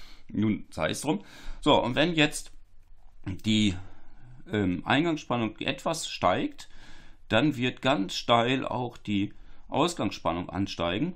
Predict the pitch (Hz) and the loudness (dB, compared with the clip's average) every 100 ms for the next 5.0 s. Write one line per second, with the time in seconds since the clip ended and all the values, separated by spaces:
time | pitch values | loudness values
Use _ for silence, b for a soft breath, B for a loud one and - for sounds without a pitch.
0 | - - 104 98 98 - 104 95 92 101 | -6 -6 -2 -2 -2 -2 0 0 0 4
1 | 113 135 127 170 156 127 123 117 107 107 | 4 4 2 4 6 4 2 -2 -4 -2
2 | 90 92 - 120 165 202 - - - - | -2 -4 0 2 2 -2 -8 -14 -14 -14
3 | - - - b b b b b b b | -14 -14 -14 b b b b b b b
4 | - 247 117 113 92 - 117 73 - | -16 -6 0 2 0 -2 -4 -4 -4